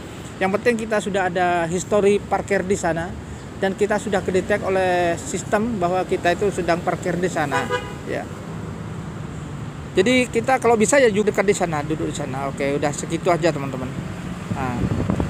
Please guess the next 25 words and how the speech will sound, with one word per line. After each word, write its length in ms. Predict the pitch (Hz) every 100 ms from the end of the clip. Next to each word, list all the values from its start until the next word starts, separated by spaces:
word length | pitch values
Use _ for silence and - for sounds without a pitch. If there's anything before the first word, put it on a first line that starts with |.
| - -
dan 240 | 254 294
kita 320 | 262 262 320
sudah 400 | 285 254 247 220
ada 240 | 220 277 302 - - -
tempat 400 | 233 220 - -
parkir 400 | 214 202 - 208
di 80 | 208
sana 320 | 214 190 165
itu. 240 | 160 175 143 -
Setelah 400 | - - 180 170
kita 160 | 175 175
baca, 320 | 165 156 240
sudah 400 | 214 185 180 170
ada 320 | 170 196 214
tulisan 560 | 196 185 180 175 202 233 - - - -
tempat 320 | 226 - 214
parkir 400 | 196 196 202 180
di 160 | 175
sana. 320 | 160 147 139 127 - - - - - -
Dan 160 | 262 294
kita 320 | 269 254 262
ini 160 | 269
disarankan 720 | 277 254 226 214 214 - 175 202
harus 240 | 202 -
mendekat. 480 | 196 190 175 208